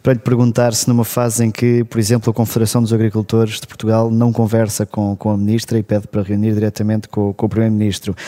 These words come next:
em que esse Ministério é o último na orgânica do Governo e foi perdendo algumas tutelas, nomeadamente as florestas, como já falámos. Isso não representa uma desvalorização da agricultura na, na dinâmica do Governo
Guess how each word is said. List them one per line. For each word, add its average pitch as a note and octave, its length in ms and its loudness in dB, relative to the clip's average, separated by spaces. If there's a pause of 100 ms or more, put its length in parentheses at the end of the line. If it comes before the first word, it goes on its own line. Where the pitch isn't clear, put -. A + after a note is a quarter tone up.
(280)
em A2+ 140 2
que A#2+ 160 -2
esse A#2+ 560 2
Ministério A#2+ 600 2
é A#2 60 4
o A2+ 60 2
último A2+ 380 2
na A2+ 100 2
orgânica A2 400 0
do G#2 100 -4
Governo A#2 300 0
e A2 40 2
foi A2+ 200 -2
perdendo G#2+ 400 0
algumas G#2 320 0
tutelas, A2 400 -2
nomeadamente G#2+ 480 0
as G2+ 60 -6
florestas, A2 440 -2
como A2+ 160 0
já A2 140 2
falámos. G2 420 -2 (340)
Isso - 160 0
não D3 100 2
representa B2+ 400 0
uma B2+ 120 4
desvalorização A2+ 800 2
da G#2 120 2
agricultura G2+ 640 -2
na, G2 400 -6
na A2 120 -2
dinâmica G2+ 500 -2
do G2+ 80 -8
Governo F#2+ 460 -8